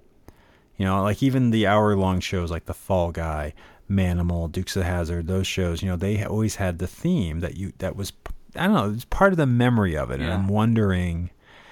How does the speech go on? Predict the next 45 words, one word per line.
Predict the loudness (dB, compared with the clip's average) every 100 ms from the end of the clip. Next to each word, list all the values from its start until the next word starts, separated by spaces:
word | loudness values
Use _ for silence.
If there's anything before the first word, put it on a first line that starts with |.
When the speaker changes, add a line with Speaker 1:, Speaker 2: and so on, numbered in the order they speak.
| -20 0
Speaker 1:
obviously | 2 4 2 2 0
shows | 2 2 2 0
still | -2 -2 -2
last. | -2 -2 -2 -6
Like, | -6 -4
I |
still | -4 -4 -4 -2
can | -4
think | -2 0 0 -2
of | -4
shows | -2 -2 -2
that | -4
I've | -4 -2
watched | -4 -4 -4
in | -4
the | -2
last | -4 -6 -10
ten | -6 -4 -4
years, | -4 -4 -4
fifteen | -4 -8 -6 -6 -4
years, | -4 -4 -4
but, | -2 -2 -2 -18 -20 -20 -20 -20 -20 _ 0
you | 2
know, | 4
think | 2 2
of |
the | 4 4
late | 4 2
nineties. | 0 2 4 4 4 0 0
I |
mean, | 0 0
what | 0 0
were |
we | 2
watching | 2 2 2 -2
for | -4 -6
sitcoms? | -4 -6 -4 -4 -4 -4
Friends | -2 2 2 2 2 2
resonates, | 0 2 0 0 -2 -2
and |
that | -2 0
has | -2
a | -2
theme | -4 0 0
song. | 0 -4 -4 -6 -8